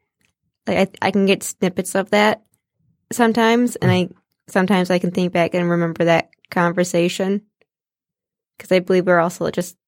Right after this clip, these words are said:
Speaker 1: just talking.
Speaker 2: Yeah. So I was, so I was really lucky enough that when I met Erica, f-,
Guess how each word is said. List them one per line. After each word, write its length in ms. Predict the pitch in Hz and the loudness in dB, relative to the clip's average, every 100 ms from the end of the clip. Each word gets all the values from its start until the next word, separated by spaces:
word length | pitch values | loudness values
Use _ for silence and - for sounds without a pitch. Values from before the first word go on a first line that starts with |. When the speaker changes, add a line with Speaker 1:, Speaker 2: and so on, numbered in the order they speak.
| _ _ _ _ _ _ _ - | _ _ _ _ _ _ _ -4
Speaker 1:
just 180 | - 247 | -2 0
talking. 400 | 170 156 170 170 - _ _ _ - - | -2 -2 -4 -6 -10 _ _ _ -10 -6
Speaker 2:
Yeah. 140 | - - _ _ _ _ _ _ | -6 -10 _ _ _ _ _ _
So 180 | - 135 | 2 4
I 300 | 131 143 147 | 4 4 2
was, 200 | 156 147 | 2 2
so 120 | 147 | 4
I 60 | 160 | 4
was 140 | 202 | 2
really 200 | 120 143 | 2 2
lucky 320 | 120 120 - | 4 2 0
enough 260 | 98 92 92 | 0 -2 -2
that 220 | - 95 | -4 -4
when 160 | 92 104 | -2 0
I 40 | |
met 180 | 110 107 - | 0 -2 0
Erica, 440 | 107 113 - 92 | 0 2 0 -4
f-, 180 | 90 - | -6 -14